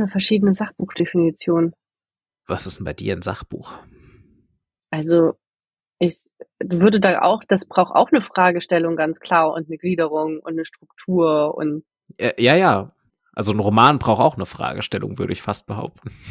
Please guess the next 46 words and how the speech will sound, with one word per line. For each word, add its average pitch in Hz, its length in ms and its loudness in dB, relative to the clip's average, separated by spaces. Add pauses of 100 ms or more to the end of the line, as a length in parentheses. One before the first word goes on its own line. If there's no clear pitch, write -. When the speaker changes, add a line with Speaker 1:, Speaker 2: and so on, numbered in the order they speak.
(120)
Speaker 2:
<laughs> - 320 -20
Nur 104 320 -2 (320)
halt 98 380 -4
nicht - 360 -8 (180)
klar 101 300 2
Speaker 1:
Ja, 196 80 4
Speaker 2:
und 190 80 2
Speaker 1:
die 190 60 -4
Speaker 2:
eindeutig 208 480 2
Speaker 1:
Kernaussage, 180 400 4
ne? 196 120 6
Speaker 2:
hingeschrieben. 202 120 0
Speaker 1:
Die 220 100 0
Prämisse 202 760 0 (200)
Speaker 2:
Ja. 110 340 2 (120)
Speaker 1:
heißt 190 280 2
es 185 120 -6
dann 175 220 2
im - 60 -6
Speaker 2:
Also 147 180 4
Speaker 1:
Roman. - 120 2
Speaker 2:
Sachbuch, 165 320 2
vielleicht 131 300 0
ist 151 100 -2
das 147 100 -2
bei 135 100 0
mir, 131 180 0
aber 120 200 0
okay, - 200 -2
das 104 160 0
könnte 139 220 0
bei 123 100 4
mir 120 220 4
am 110 120 -2
Germanistischen 107 580 0
liegen. 90 260 -8 (360)
Ich, - 200 -6
ich - 80 -6
trenne 131 260 2
so 131 100 8
ein 117 60 4
bisschen 120 240 2
in 98 100 -4
fiktional 117 600 0
und 95 120 -2
sachlich. - 640 -4